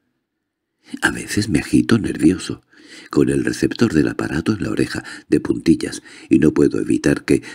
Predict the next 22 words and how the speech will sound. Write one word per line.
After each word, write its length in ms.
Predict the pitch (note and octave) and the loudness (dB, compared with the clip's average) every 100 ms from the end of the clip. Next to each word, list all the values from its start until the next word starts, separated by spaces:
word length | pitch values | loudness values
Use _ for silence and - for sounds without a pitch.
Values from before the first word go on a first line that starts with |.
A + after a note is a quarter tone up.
| - | -8
se 160 | - - | -2 -2
revelen 500 | - - F#2+ B1 - | -2 0 0 0 -6
algunos 460 | G#1+ - F2 D#2 | -2 0 0 -2
secretos. 640 | - B1+ - - - - - _ _ _ - - - | -4 -2 -2 -4 -10 -14 -16 _ _ _ -20 -16 -2
Por 200 | E2+ - | 0 2
supuesto 540 | E2+ A#2 A#2+ - F2 | 0 2 0 0 0
que 140 | - | 0
por 220 | C#2+ C2 C#2 | 0 2 2
esta 420 | C#2 - - C2+ | 2 -2 -6 -2
causa 400 | C2 A1+ - B1+ | -2 -4 -2 0
mis 240 | B1+ A#1+ | 2 0
decisiones 640 | C2+ - B1+ - A2 F2 D#2 | 0 0 0 2 2 0 -2
profesionales 880 | D2+ C#2 B1 - A#1+ C#2+ B1+ B1 | -2 -2 -2 0 0 2 0 0
cuando 240 | - B1+ C#2 | 0 2 4
hablo 240 | C#2+ - | 2 0
por 180 | - - | 0 -2
teléfono 680 | - - - - - - _ _ - - - | -2 -2 -2 -2 -4 -6 _ _ -20 -20 -16
se 160 | - D#2+ | -2 0
han 120 | C2+ | 2
tomado 460 | B1 C2 D2 C#2 - | 2 2 2 0 -2
más 280 | - E2+ - | 0 0 0
inseguras. 760 | E2 - C#2+ - - - - | 0 0 -2 -4 -6 -10 -14